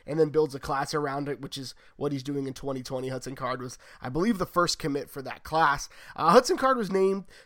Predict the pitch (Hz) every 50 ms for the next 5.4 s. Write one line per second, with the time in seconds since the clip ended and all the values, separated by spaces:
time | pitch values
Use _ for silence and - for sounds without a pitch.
0 | - _ - - - 220 226 220 175 190 202 - - 175 180 170 160 185 220 220
1 | - - 185 190 180 175 180 185 180 190 185 160 - - - - 170 202 185 151
2 | 110 - - - - - - - _ _ - 135 160 160 - - 151 147 127 -
3 | - 156 165 156 - 165 180 170 151 165 156 156 147 - - - - 233 240 240
4 | 247 247 247 240 240 226 - - - - - - - _ _ - - - 185 196
5 | 196 190 190 190 190 190 160 -